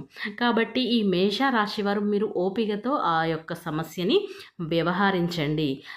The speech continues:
లేకపోతే లేనిపోని సమస్యలు, విభేదాలకైతే దారితీస్తుంది. కాబట్టి మీ జీవిత భాగస్వామి తరపున బంధువుల నుంచి అయితే ఒక చిన్నపాటి సమస్య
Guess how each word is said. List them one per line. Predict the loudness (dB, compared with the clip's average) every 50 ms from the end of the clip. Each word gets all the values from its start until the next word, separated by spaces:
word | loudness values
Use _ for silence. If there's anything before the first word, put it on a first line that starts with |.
| -10 _
లేకపోతే | 2 2 2 2 2 0 0 0 0 0 2 0 0 2
లేనిపోని | 2 2 2 2 2 2 2 2 0 0 0 2 2 0
సమస్యలు, | 0 -2 -2 -2 -2 -4 -6 -4 -2 -2 0
విభేదాలకైతే | 0 0 0 0 0 2 2 2 2 2 0 0 0 -2 -4 -4 -4 -2 -4 -4
దారితీస్తుంది. | -2 0 0 0 0 -2 -4 -6 -6 -8 -6 -8 -8 -6 -6 -6
కాబట్టి | -4 -4 -2 -2 -2 -4 -4 0 0 0 0 0 -4 -12 -16 -14 -6 0
మీ | 2 2 2 2
జీవిత | 0 -2 -2 0 0 0 0 0 0
భాగస్వామి | 0 0 0 0 -2 -4 -2 -2 -2 0 0 0 0
తరపున | -2 -2 -2 -2 -2 -2 -2 -2 -2
బంధువుల | -2 -2 -2 -2 -2 0 0 0 0
నుంచి | -2 -2 -2 -4
అయితే | -6 -4 -4 -4 -4 -6 -10 -16 -18 -18 -6
ఒక | -4 -4 -4
చిన్నపాటి | -2 -4 -2 -2 0 0 0 2 2 2 0 0 0 -2 -2
సమస్య | -2 -2 -2 -2 -4 -4 -4 -4